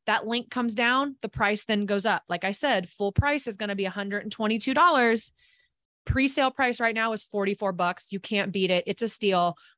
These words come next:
I am going to show you how to unlock your milkshake, your flavor of milkshake that's gonna bring all the clients to the yard.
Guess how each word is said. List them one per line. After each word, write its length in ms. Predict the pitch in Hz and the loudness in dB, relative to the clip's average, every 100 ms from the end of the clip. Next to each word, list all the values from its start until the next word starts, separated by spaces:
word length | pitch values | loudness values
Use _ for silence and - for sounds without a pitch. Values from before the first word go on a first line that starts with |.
| _ _ | _ _
I 140 | 202 208 | 0 0
am 120 | 233 | 0
going 140 | 233 | -2
to 80 | 220 | -2
show 160 | - 214 | -2 0
you 160 | 214 | 0
how 120 | 196 196 | 0 0
to 160 | - | 0
unlock 340 | 185 185 175 - | -2 0 -2 -4
your 360 | 165 175 302 | -6 -2 0
milkshake, 600 | 302 185 170 - - - - | 0 -2 -6 -10 -10 -12 -8
your 440 | 185 170 208 294 | -2 2 4 2
flavor 380 | - 185 175 175 | 0 -2 0 0
of 80 | 170 | 0
milkshake 400 | 165 - 165 165 | -2 -2 -4 -4
that's 180 | 175 | -4
gonna 180 | 180 175 | -2 -4
bring 340 | 170 170 170 185 - | -2 -2 -4 -6 -10
all 460 | - 381 381 381 370 | -4 0 4 4 4
the 100 | 339 | 0
clients 460 | - 285 262 262 247 | -6 -4 -2 -4 -4
to 100 | 233 | -2
the 80 | 220 | -2
yard. 260 | - - | -4 -8